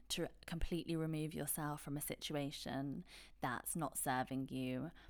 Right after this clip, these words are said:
You know, you should be strong enough to be able to face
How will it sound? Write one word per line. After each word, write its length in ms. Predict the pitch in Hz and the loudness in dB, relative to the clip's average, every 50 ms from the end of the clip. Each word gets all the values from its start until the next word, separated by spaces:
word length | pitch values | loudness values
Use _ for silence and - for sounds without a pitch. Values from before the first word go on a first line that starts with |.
| - - - | -18 -14 -8
You 140 | - 160 160 | -2 0 2
know, 160 | 151 147 143 | 4 4 4
you 260 | 143 147 147 165 170 | 4 4 4 4 4
should 260 | 170 - - 170 151 - | 4 4 2 0 0 0
be 120 | 165 156 | -2 0
strong 400 | 151 - - - 151 156 156 156 | 0 0 2 2 2 2 2 2
enough 420 | 147 147 147 151 151 147 - - - | 2 2 0 0 -2 -4 -8 -6 -4
to 500 | - - - 156 151 147 143 139 143 - - - - | -4 0 0 2 2 2 0 0 -2 -4 -6 -4 0
be 120 | 175 165 | 2 4
able 200 | 160 165 156 160 | 4 4 4 2
to 100 | - - | 0 -2
face 880 | 151 - - - 160 139 151 190 233 233 - - - - - - - - | -4 -4 2 4 6 6 6 6 4 2 0 -2 -2 -2 0 -2 -4 -6